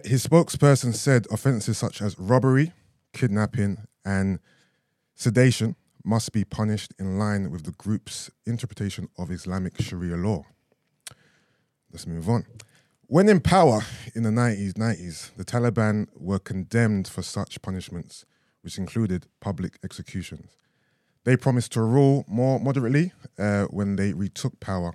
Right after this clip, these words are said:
last year. But since then, the militant Islamic group has steadily cracked down on freedoms. Women's rights, in particular,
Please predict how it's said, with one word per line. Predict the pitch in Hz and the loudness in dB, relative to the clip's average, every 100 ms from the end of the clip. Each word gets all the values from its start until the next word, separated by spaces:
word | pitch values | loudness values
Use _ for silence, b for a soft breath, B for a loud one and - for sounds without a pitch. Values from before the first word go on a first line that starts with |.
| - | -8
last | 85 85 - | -10 -10 -10
year. | 82 - _ _ _ B B B B B | -12 -12 _ _ _ B B B B B
But | - 101 | -4 2
since | 147 139 - | 2 0 2
then, | 135 123 127 | 4 6 4
the | 98 | 0
militant | 120 120 - 117 - | 2 0 0 -2 -2
Islamic | 104 104 101 - - | -4 -2 -2 -6 -12
group | - 202 - - - | -4 -2 -4 -12 -18
has | - 90 | -12 -10
steadily | - 110 101 98 | -4 -4 -2 -4
cracked | - 107 - | -4 -8 -8
down | 92 92 85 - | -4 -4 -4 -8
on | 85 | -14
freedoms. | - 90 80 73 - _ - | -10 -10 -10 -14 -20 _ -4
Women's | 113 123 104 | 0 0 2
rights, | 104 104 - - | 2 2 -2 -16
in | - 85 | -14 -12
particular, | - 110 87 85 | -10 -8 -6 -8